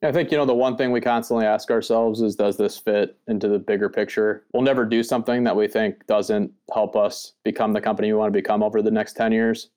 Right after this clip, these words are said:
So we think really long term. And as long as it doesn't sacrifice, like, what we're trying to build, who we're trying to become, and go against any of, like, the values that we have of, uh, things we believe in and think are important, we add it to the list. And then it's just about prioritizing that list and moving it forward.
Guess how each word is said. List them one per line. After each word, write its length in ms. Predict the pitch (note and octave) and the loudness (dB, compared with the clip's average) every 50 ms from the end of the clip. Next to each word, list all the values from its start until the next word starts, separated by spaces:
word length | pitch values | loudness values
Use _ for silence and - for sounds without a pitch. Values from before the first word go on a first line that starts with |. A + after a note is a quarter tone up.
| _ | _
So 140 | _ - A2 | _ 0 0
we 80 | G#2+ G#2 | 0 2
think 200 | - A2+ G#2 - | 0 -2 0 2
really 200 | G#2 G#2+ G#2+ G2+ | 2 2 2 2
long 260 | G2+ G2+ G2+ G#2 G2+ | 2 0 0 -2 -2
term. 340 | - G#2 G2+ G2+ G2+ G2 G2 _ _ _ _ | -2 -2 -2 -2 -2 -4 -4 _ _ _ _
And 80 | - A#2 | -2 -2
as 80 | A2 | 0
long 160 | A2 A2+ A#2 B2 | 2 2 2 0
as 140 | A#2+ A2+ | 2 2
it 20 | A2 | 2
doesn't 220 | A2 G#2+ A2 G#2 | 2 2 0 -2
sacrifice, 720 | - A2+ G#2+ G#2+ G#2+ - G#2 - - G#2 G2+ G2 F#2 - - | 0 0 0 0 0 -2 -6 -2 0 0 0 0 0 -2 -4
like, 160 | G#2 F#2+ - | -2 0 0
what 100 | G#2 G2 | 0 0
we're 120 | G#2 G2 | 0 0
trying 260 | - - G#2 G#2 G2+ | 0 0 0 0 0
to 60 | G2 G2 | 0 0
build, 420 | G#2 G2+ G2+ G2+ G2+ G2+ G2 G2+ | 0 2 2 2 2 0 -2 -2
who 100 | - G#2+ | 0 0
we're 100 | G#2+ G2+ | 0 2
trying 240 | F#2 - G#2 G#2 G#2 | 0 0 -2 -2 -2
to 60 | G2+ | 0
become, 600 | G2+ G2+ F#2 - G2+ G2+ G2+ G2+ G2+ G2+ G2+ G#2 _ _ _ _ - | -2 -2 -2 0 -2 0 0 0 0 -2 -4 -4 _ _ _ _ -4
and 120 | G#2+ G#2 | -4 0
go 160 | G2 G#2 G2+ | 2 2 2
against 400 | G3 F#3+ G2+ G2+ G2+ G2 - - | 2 2 0 0 -2 -4 -4 -4
any 220 | G#2 G2 G2+ G2+ G2+ | -2 0 0 0 -2
of, 100 | G2 G2 | -2 -2
like, 300 | G2+ G2 G2 - _ _ | -2 -2 -2 -4 _ _
the 120 | - G2+ | -4 -2
values 480 | G2 G#2+ G2 G2 G2 G2+ G2+ G2+ G2 F#2+ | 0 2 2 2 2 2 2 0 0 0
that 120 | G#2 F#2+ F#2 | 0 0 2
we 140 | G2 G2 | 0 2
have 440 | G2 G2+ G2 G2 G2+ G2 G2 - _ - _ | 2 2 2 2 0 0 -2 -6 _ -8 _
of, 200 | - G#2+ G2+ G2 | -2 -2 0 0
uh, 160 | G2+ G2+ F#2+ | 0 -2 -2
things 260 | F#2+ - G2+ G#2 G2 - | -2 0 -2 -2 0 0
we 80 | G2+ | 0
believe 320 | F#2+ G2 F#2 G2 G2+ G2+ G2 | 0 2 2 2 2 2 2
in 140 | G2+ G2 | 0 0
and 120 | G2 F#2+ F2+ | 0 -2 -2
think 180 | G#2 G2 - | -2 -2 -2
are 60 | G#2 G2 | -2 -2
important, 500 | F#2+ F#2 G2+ G#2 G2 F2+ G2+ A2 G#2+ _ _ _ _ _ _ _ _ _ _ _ | -2 0 0 0 2 2 0 -2 -2 _ _ _ _ _ _ _ _ _ _ _
we 140 | A2 G#2 F#2+ | 0 2 2
add 140 | G2+ G2 G2 | 2 2 0
it 80 | F#2 | 0
to 80 | - F#2+ | 0 0
the 40 | F#2+ | 2
list. 440 | G2 G2+ G2+ - - - - - _ _ | 2 2 0 -2 -4 -8 -18 -20 _ _
And 160 | - G#2+ G#2 | -4 -2 -2
then 100 | G2+ G2+ | 0 -2
it's 80 | F#2+ - | -2 -4
just 160 | - F#2 - | -6 -6 -2
about 180 | G#2 G2+ - - | -2 -2 0 0
prioritizing 680 | G#2 G2 F#2+ F#2+ G2 F#2 F#2+ G2+ G2 F#2+ G2+ G#2 G2 | 0 0 2 2 0 0 0 0 0 0 0 0 0
that 180 | G2+ G2+ - - | 0 0 0 0
list 340 | G2+ G2 F#2+ - - - _ | -2 -2 -2 -4 -8 -12 _
and 180 | - G2+ G2+ G2+ | -4 0 2 2
moving 240 | G#2 G2+ G#2 G2+ - | 2 2 2 0 -2
it 80 | - | 0
forward. 320 | - G2 G#2 G#2+ G2 F2 | 0 0 2 2 0 -2